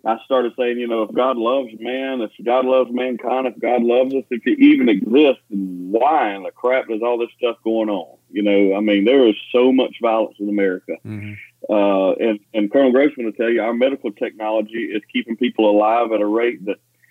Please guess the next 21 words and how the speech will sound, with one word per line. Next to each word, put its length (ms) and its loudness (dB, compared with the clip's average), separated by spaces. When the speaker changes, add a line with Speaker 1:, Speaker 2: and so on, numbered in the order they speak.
Speaker 1:
if 180 0
we 160 8
were, 360 4
if 160 -2
we 120 2
had 140 0
the 140 -4
same 200 0
medical 380 0
technology 640 -2
today 460 2
that 140 0
we 120 0
did 180 2
in 80 -2
the 160 -4
seventies, 520 0
our 140 0
murder, 440 2
Speaker 2:
Mm. 180 -10
Speaker 1:
our, 120 -2